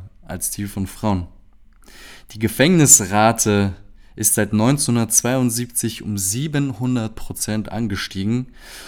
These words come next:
und dreiundneunzig Prozent der quasi Menschen, die ins Gefängnis kommen von diesen siebenhundert Prozent,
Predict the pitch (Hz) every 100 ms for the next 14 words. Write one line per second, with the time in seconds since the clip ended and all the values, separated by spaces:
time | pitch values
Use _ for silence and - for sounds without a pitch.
0 | - - 98 95 113 131 120 117 110 -
1 | - - - - 113 - 110 110 120 -
2 | - - - - - - 101 95 92 92
3 | 92 - - 95 95 87 92 90 90 90
4 | - - 92 113 104 98 95 - 87 104
5 | 98 - 92 92 87 87 90 92 92 -
6 | - - 101 107 110